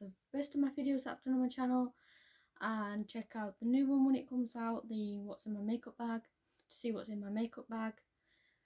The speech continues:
Um, and like this video, comment down below what videos I should do next with, like, my boyfriend, my s-, sibling, my sister, my fa-, parents, my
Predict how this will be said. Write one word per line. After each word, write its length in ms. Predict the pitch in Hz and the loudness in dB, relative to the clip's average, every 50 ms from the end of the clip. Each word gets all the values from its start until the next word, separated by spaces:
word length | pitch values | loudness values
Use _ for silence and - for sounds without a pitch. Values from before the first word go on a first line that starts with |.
| _ _ _ _ _ _ _ _ - | _ _ _ _ _ _ _ _ -8
Um, 500 | 233 226 214 214 208 214 208 208 208 196 190 _ _ _ _ _ _ _ | -4 -2 -2 0 0 0 -2 -2 -4 -6 -8 _ _ _ _ _ _ _
and 540 | - 220 220 214 208 208 208 208 208 196 - - _ _ _ _ _ _ _ _ - | -6 -4 -4 -4 -4 -4 -4 -4 -4 -6 -8 -14 _ _ _ _ _ _ _ _ -8
like 160 | 220 214 - | -8 -8 -8
this 100 | 226 - | -8 -6
video, 480 | - 311 285 311 294 294 294 294 285 285 - | -2 0 4 4 6 6 6 4 4 2 0
comment 240 | - 233 226 214 202 | -2 -2 -2 -2 -2
down 160 | 226 208 214 | -2 -2 0
below 200 | 214 214 214 214 | 0 2 2 0
what 200 | 208 208 202 - | 0 -2 -4 -6
videos 300 | - 226 226 233 220 214 | -4 -2 0 0 0 0
I 20 | 214 | -4
should 220 | 208 - 226 202 | -6 -6 -6 -6
do 100 | - 214 | -4 -2
next 760 | 208 214 240 285 294 294 285 294 294 285 294 - - - - _ _ | 2 4 4 6 6 6 4 4 4 2 -2 -8 -16 -20 -20 _ _
with, 140 | - 196 190 - | -14 -14 -12 -10
like, 200 | 208 196 190 - - | -8 -8 -8 -8 -10
my 100 | 196 196 | -10 -6
boyfriend, 760 | 190 220 254 262 254 254 - 254 254 247 247 247 240 233 233 _ _ _ _ _ _ _ _ _ - | -2 0 0 0 0 -2 -2 -2 -2 0 2 0 0 -2 -4 _ _ _ _ _ _ _ _ _ -10
my 340 | 208 208 202 202 196 196 196 | -8 -6 -6 -6 -6 -6 -6
s-, 280 | 185 - - - - - _ _ _ | -8 -12 -16 -20 -20 -20 _ _ _
sibling, 680 | - - - 285 294 285 - 277 277 285 285 277 269 247 | -18 -8 -2 -2 -2 -2 0 0 2 4 4 4 4 4
my 80 | 226 | 2
sister, 640 | 220 - 262 254 254 - - 269 262 254 254 254 - _ _ _ _ _ _ _ _ _ _ _ | 0 -4 -8 -10 -10 -10 -6 -4 0 0 0 -2 -2 _ _ _ _ _ _ _ _ _ _ _
my 160 | 214 214 208 196 - _ - | -8 -8 -8 -8 -10 _ -14
fa-, 200 | - 247 240 - - _ _ - | -10 -10 -10 -10 -10 _ _ -4
parents, 580 | 277 277 285 277 277 277 277 277 277 262 254 - | -2 0 2 2 2 4 4 4 4 2 2 -2
my 80 | 214 202 | -8 -12